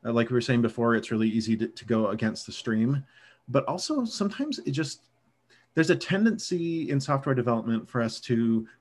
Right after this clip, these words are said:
come into a project that we didn't work in and be like, "Well, obviously it's bad. This is unfamiliar or scary, or I wouldn't have done it this way, and therefore it must be bad." We don't have the context.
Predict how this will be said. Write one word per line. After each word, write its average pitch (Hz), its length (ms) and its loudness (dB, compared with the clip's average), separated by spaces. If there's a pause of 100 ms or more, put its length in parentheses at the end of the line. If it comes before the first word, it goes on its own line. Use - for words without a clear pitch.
(120)
come 165 280 0
into 139 420 4
a 117 40 4
project 113 720 2
that 117 100 -4
we 117 140 2
didn't 151 260 2
work 117 240 2
in 101 420 -2
and 117 120 0
be 113 120 4
like, 104 220 0
"Well, 107 120 -2
obviously 110 500 0
it's 95 120 -8
bad. 87 420 -2 (540)
This 135 180 4
is 123 200 2
unfamiliar 131 920 6
or 113 160 -2
scary, 117 840 2 (240)
or 113 340 2
I 143 140 4
wouldn't 156 360 4
have 123 140 2
done 123 220 4
it 113 100 0
this 113 220 -2
way, 107 460 0 (500)
and 135 120 6
therefore 135 340 6
it 117 80 2
must 117 300 0
be 113 80 2
bad." 107 360 -2 (1040)
We 147 120 4
don't 170 260 6
have 170 220 2
the 131 80 4
context. - 1000 -4